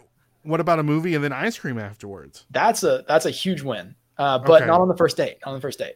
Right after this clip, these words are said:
Speaker 1: Not on the first date.
Speaker 2: No, I just, if you're going on a first date, it's not to watch a movie. You gotta go get to know this other person.
Speaker 1: Okay,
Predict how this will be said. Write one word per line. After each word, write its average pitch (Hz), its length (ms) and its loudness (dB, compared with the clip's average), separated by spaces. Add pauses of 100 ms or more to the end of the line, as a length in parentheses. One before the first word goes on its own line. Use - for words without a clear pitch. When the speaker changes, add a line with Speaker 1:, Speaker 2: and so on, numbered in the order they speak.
Speaker 1:
Not 160 220 0
on 208 100 -2
the 214 80 -2
first 214 340 -6
date. 226 300 -6 (160)
Speaker 2:
No, 165 240 2
I 139 160 -2
just, 156 320 -6
if 156 180 -4
you're 170 220 0
going 208 480 -2
on 170 120 -4
a 151 40 -4
first - 300 -4
date, 151 220 0
it's 131 160 -12
not 147 220 -6
to 147 80 -4
watch 127 320 -4
a 123 60 -20
movie. 127 260 -12
You 101 140 -14
gotta 123 180 -10
go 139 200 -4
get 143 300 -10
to - 80 -12
know 135 360 2
this 127 160 -6
other 123 160 -4
person. 156 280 -4 (1160)
Speaker 1:
Okay, 117 340 -8